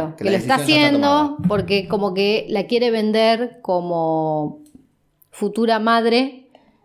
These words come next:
Speaker 2: y no como futura reina.
Speaker 1: Claro.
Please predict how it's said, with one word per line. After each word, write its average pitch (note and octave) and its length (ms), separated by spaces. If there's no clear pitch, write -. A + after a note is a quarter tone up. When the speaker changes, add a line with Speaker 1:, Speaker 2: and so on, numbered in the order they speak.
Speaker 2:
y A3 100
no A#3 560
como F#3+ 480
futura F#3 460
reina. E3+ 400
Speaker 1:
Claro. F#2 300